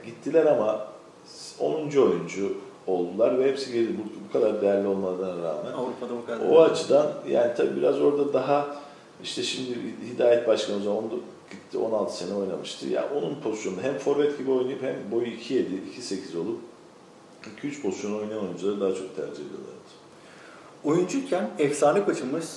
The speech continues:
Speaker 2: e, Zeljko Obradović ile bir anınız var Ömer abi. Kaptan olduğunuz dönemde koç yanınıza gelmişti ve altyapı koçlarının antrenmanlarını izlememesinden yıkılmıştı.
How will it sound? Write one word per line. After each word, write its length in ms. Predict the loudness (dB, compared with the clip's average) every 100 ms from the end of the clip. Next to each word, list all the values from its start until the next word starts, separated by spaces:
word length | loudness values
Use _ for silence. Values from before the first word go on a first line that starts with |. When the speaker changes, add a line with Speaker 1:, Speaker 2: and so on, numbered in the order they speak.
| -2
Speaker 2:
e, 180 | 2 2
Zeljko 340 | 2 0 4
Obradović 640 | 6 6 4 2 -2 -6
ile 160 | -4 -2
bir 140 | -2
anınız 300 | -2 -2 -2
var 100 | -2
Ömer 180 | -2 -4
abi. 240 | -6 -6 0
Kaptan 320 | 2 4 2
olduğunuz 380 | 2 2 -2 0
dönemde 300 | 0 0 -2
koç 240 | -2 -2 -2
yanınıza 240 | -2 0
gelmişti 500 | 2 2 -2 -4 2
ve 100 | 4
altyapı 400 | 6 4 -2 -2
koçlarının 440 | -2 -2 -4 -2
antrenmanlarını 840 | -2 -2 -2 -2 0 0 -2 -2 -4 -6 -6
izlememesinden 920 | -6 -4 0 2 2 -2 -4 -4 -4 -6
yıkılmıştı. 520 | -10 -12 -14 -14 -14